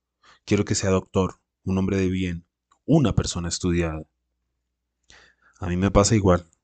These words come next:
Por eso quiero terminar este trabajo y sacarlos del país. No es justo que paguen por lo que yo hice. Mister Mundo no respondió y se quedó ahí agazapado,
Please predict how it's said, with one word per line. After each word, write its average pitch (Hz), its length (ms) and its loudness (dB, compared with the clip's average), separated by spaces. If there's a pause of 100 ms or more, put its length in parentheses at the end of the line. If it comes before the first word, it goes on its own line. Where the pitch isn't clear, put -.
(460)
Por 98 140 2
eso 98 160 0
quiero 104 180 2
terminar 101 400 -2
este 98 180 -6
trabajo 92 340 -4
y 104 40 -6
sacarlos 104 540 -2
del 85 120 -12
país. - 540 -12 (280)
No 101 120 0
es 104 80 2
justo 117 360 2
que 90 120 -8
paguen 98 380 -4 (180)
por 90 140 -4
lo 87 80 -6
que 87 120 -6
yo 85 140 0
hice. 82 320 -8 (840)
Mister 120 380 0
Mundo 147 360 2
no 127 120 2
respondió 98 580 -4
y 101 60 -4
se - 160 -8
quedó 82 420 -4
ahí 95 240 -2
agazapado, 95 680 -4